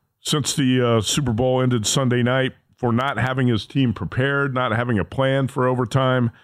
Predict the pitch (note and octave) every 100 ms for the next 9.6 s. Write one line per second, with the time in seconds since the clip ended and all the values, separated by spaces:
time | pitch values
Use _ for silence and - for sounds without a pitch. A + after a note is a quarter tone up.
0 | _ _ _ _ _ - A2 A2+ A2+ C3+
1 | B2 B2+ A2 C3+ A2 A#2 A#2+ - A2 G2+
2 | C#3 G#2+ - G#2 D3 F#3+ A#2 D3+ C#3 B2
3 | A2+ G#2+ A2+ G2+ - C#3 B2+ A2 A2 G#2+
4 | G#2+ - _ _ - F3+ F3+ G3 E3 E3+
5 | G3 D#3 C#3+ C#3+ C#3 D3 C3 A#2 C3 C3+
6 | B2 A2 C#3+ D#3+ E3+ D#3+ D#3 _ D#3 A#2
7 | C#3+ D#3 C#3 A#2 A2+ G#2 F#2+ - A2+ G#2
8 | F#2+ D3+ G3 D#3+ D3 C3+ C3+ C3 B2 C3
9 | - D3 C3+ A#2+ A#2